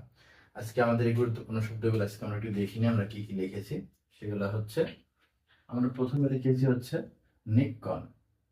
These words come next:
এখন এই নিক্কণ শব্দটি দেখেন,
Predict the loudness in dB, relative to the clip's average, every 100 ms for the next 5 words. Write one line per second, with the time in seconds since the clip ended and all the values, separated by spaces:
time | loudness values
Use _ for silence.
0 | _ _ _ _ _ -4 -2 0 0 0
1 | -4 -16 _ _ _ _ _ _ _ -16
2 | -4 0 2 2 0 0 -2 -2 -2 -4
3 | -4 -4 -4